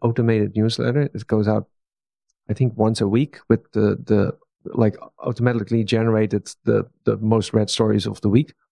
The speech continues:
And it's got, like, a one hundred and fifty thousand subscribers. And it's basically a waste." And then they said, "So we're not monetizing it. There's, we have nothing to lose. It's just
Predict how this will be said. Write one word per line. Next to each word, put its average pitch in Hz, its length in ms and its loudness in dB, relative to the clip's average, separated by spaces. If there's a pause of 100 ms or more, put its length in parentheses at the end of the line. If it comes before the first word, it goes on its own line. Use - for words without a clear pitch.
(920)
And 120 140 2
it's - 100 -4
got, 110 140 0
like, 104 220 0
a - 80 -4
one 107 260 -2
hundred 107 280 2
and 101 100 0
fifty 110 320 -2
thousand 107 340 0
subscribers. 113 760 -2 (520)
And 127 100 0
it's 120 100 -10
basically 101 640 0
a 101 80 2
waste." 131 500 -2 (640)
And 113 120 -2
then 110 120 2
they 107 100 2
said, - 260 -4
"So 113 260 0
we're 107 140 0 (100)
not 127 60 -2
monetizing 131 640 0
it. 131 320 -4 (580)
There's, 110 360 0
we 110 140 0
have 110 120 -2
nothing 120 300 0
to 113 100 -2
lose. 131 640 0
It's - 260 0
just - 560 -2